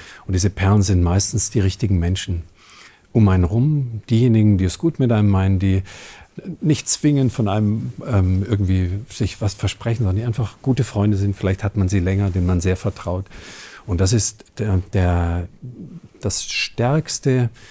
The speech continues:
äh, der stärkste Faktor, den man haben kann, diese persönliche Unterstützung, soziale Unterstützung durch andere.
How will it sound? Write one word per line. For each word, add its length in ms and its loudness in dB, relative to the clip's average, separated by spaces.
äh, 580 2
der 120 0
stärkste 480 -4
Faktor, 420 -2
den 160 2
man 220 2
haben 340 0
kann, 380 -2
diese 360 -2
persönliche 600 2
Unterstützung, 600 -4
soziale 500 -2
Unterstützung 680 -2
durch 240 -4
andere. 480 0